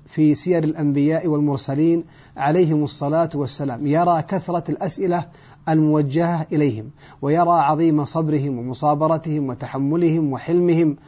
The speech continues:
ومحاولة فعل كل سبب في سبيل نشر الخير ودعوة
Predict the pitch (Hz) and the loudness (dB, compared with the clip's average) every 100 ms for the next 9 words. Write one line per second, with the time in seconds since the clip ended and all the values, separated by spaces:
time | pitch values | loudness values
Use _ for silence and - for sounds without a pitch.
0 | - - - 143 156 156 156 - 175 - | -20 -20 -6 0 2 2 0 -2 -8 -4
1 | 170 180 170 151 - 185 160 147 - 202 | 0 2 0 -2 -6 -4 -2 -4 -4 -2
2 | 185 170 - 185 190 214 202 - _ _ | 2 2 0 -2 0 0 -4 -14 _ _
3 | 175 180 165 156 170 185 190 196 _ _ | 0 0 0 -2 0 0 0 -2 _ _
4 | _ - 147 175 160 156 147 - 170 170 | _ -6 -2 0 0 -2 -2 0 2 2
5 | 143 135 156 160 151 | 0 -2 0 0 0